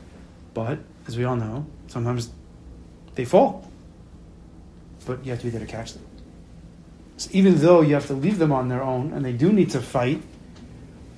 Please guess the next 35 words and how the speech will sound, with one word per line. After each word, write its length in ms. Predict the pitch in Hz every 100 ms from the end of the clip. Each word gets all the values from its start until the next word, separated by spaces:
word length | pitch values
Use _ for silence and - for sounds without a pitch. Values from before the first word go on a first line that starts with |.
| -
but 140 | 139
they're 120 | 143
gonna 220 | 139 226 190
take 180 | 156
a 60 | 151
fall. 420 | - 214 107 - - - - - - - - - -
But 120 | 135
because 340 | 131 120 151 131
you 100 | 120
love 300 | 147 269 127
them, 280 | 104 110 - - - - - -
right, 120 | 117
the 100 | 147
gevura 960 | 127 143 131 139 208 262 202 160 196 - - - - - -
is 120 | 135
out 100 | 143
of 80 | 131
ahava, 520 | 123 117 147 208 131
is 80 | 123
out 100 | 117
of 80 | 113
chesed. 520 | - 208 - 113 123 - - - - - - - -
So 120 | 147
we 100 | 175
don't 140 | 254
just 200 | 180 135
leave 240 | 131 175 143
the 100 | 147
kid. 400 | 143 190 240 - - - - - - - - - - - - -
You 100 | 143
start 280 | - 180 190
him 80 | 180
on 140 | 165
his 160 | 147 120
road, 400 | 131 143 214